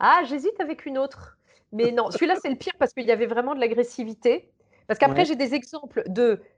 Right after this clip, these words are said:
Speaker 1: bide, mais il n'y avait pas d'agressivité, ou agressivité, mais pas bide. En fait, dans mon top trois, il y a ça. Euh, donc,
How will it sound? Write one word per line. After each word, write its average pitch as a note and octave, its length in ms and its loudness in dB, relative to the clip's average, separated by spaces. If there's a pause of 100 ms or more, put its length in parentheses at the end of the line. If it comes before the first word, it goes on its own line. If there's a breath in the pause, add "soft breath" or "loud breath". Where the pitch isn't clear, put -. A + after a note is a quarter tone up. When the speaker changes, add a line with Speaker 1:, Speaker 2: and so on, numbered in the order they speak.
(120)
Speaker 1:
bide, G#3+ 520 2
mais G3 140 -2
il - 40 0
n'y A#3+ 60 4
avait A#3+ 140 2
pas B3 120 0
d'agressivité, G#3+ 800 -2
ou D#4 240 2
agressivité, B3+ 680 2
mais C#4 120 -2
pas B3 160 6
bide. F#3+ 280 -6
En G3 100 0
fait, C4 160 -2
dans A3+ 100 -6
mon A#3+ 120 -2
top A#3 180 2
trois, B3+ 200 4
il A#3 60 2
y - 20 4
a G3+ 60 2
ça. - 220 -2 (440 loud breath)
Euh, G3 400 6
donc, G#3+ 220 0